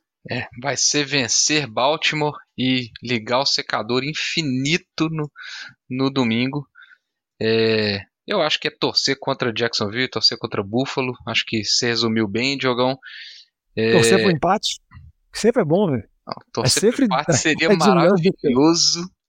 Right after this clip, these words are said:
Speaker 1: Eu ia rir até, até o dia do Super Bowl. É, mas, então, só pra gente fechar, então, né? Ravens garantido seed um.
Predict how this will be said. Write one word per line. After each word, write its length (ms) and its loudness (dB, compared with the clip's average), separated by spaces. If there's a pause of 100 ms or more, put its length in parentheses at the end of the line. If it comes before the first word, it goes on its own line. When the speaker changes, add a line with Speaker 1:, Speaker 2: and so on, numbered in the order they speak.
Speaker 1:
Eu 220 0
ia 200 2
rir 440 -2
até, 800 -4 (600)
até 360 -4
o 60 0
dia 140 -2
do 60 -4
Super 320 -2
Bowl. 200 0 (640)
É, 640 4
mas, 520 0
então, 280 -2
só 180 0
pra 160 -6
gente 220 -4
fechar, 420 -2
então, 320 0
né? 220 -4 (840)
Ravens 840 0
garantido 500 0
seed 340 2
um. 200 0